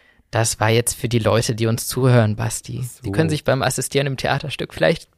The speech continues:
Speaker 1: so besser vorstellen, was meine Aufgabe war. Aber zu dir. Was hast du bei dem Kongress für Kulturfinanzierung gemacht?
Speaker 2: Ich hab's mir in dem Fall, äh, relativ einfach gemacht, um ehrlich zu sein.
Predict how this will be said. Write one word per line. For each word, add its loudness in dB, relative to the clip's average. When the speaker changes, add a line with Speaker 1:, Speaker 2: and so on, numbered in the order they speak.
Speaker 1:
so -4
besser 2
vorstellen, 0
was -8
meine -4
Aufgabe -4
war. -8
Aber 2
zu -6
dir. -6
Was 0
hast -2
du -6
bei 2
dem -2
Kongress -4
für -4
Kulturfinanzierung -2
gemacht? -12
Speaker 2:
Ich -8
hab's -6
mir 2
in 0
dem 0
Fall, -4
äh, -4
relativ -4
einfach -2
gemacht, -4
um -4
ehrlich -6
zu -8
sein. -4